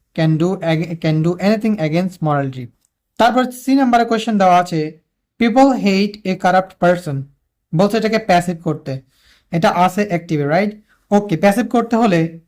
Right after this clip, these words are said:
প্যাস-, অ্যাক্টিভের যে অবজেক্ট সেটাকে আমাদের প্যাসিভের জন্য সাবজেক্ট লিখতে হবে। A corrupt person, অবজেক্ট, সেটাকে আমরা সাবজেক্ট বানাবো, a corrupt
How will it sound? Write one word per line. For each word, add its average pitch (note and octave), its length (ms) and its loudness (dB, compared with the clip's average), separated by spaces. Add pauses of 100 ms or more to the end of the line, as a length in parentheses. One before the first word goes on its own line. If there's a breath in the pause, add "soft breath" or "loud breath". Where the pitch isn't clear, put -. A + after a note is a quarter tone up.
(520)
প্যাস-, G3+ 340 0 (160)
অ্যাক্টিভের A3 520 0
যে A#3 180 0
অবজেক্ট F3+ 460 0
সেটাকে F3+ 280 -2
আমাদের E3+ 480 0 (220 loud breath)
প্যাসিভের F3+ 380 0
জন্য G#3 180 0
সাবজেক্ট D#3+ 400 -2
লিখতে D3 220 -6
হবে। C3 240 -6 (300)
A E3 60 0
corrupt G3+ 400 0
person, G3 460 0 (260)
অবজেক্ট, D#3 380 -6
সেটাকে E3+ 220 -4
আমরা D#3+ 200 0
সাবজেক্ট D#3+ 340 -4
বানাবো, E3 460 0 (760)
a D#3 60 -2
corrupt D#3 600 0